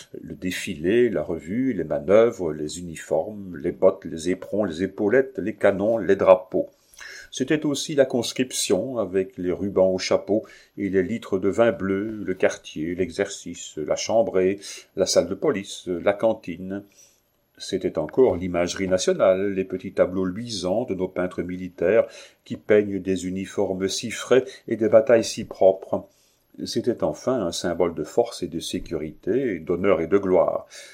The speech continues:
Ces chefs qui défilent à cheval, l'épée au poing, dans les éclairs de l'acier et les fleux de l'or,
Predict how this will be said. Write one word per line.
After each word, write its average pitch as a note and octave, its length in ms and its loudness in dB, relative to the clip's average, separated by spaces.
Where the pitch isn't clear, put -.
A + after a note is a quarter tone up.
Ces - 180 -6
chefs - 380 0
qui F2 100 -12
défilent E2 400 -8
à - 80 0
cheval, A2 840 0
l'épée E2+ 320 -2
au F2+ 120 -4
poing, A#2 500 -2
dans E2 160 -6
les D#2+ 260 -4
éclairs E2 360 -2
de E2 80 -4
l'acier G#2 500 -2
et E2 80 -6
les E2 140 -6
fleux - 360 -6
de F2+ 80 -2
l'or, B2+ 380 0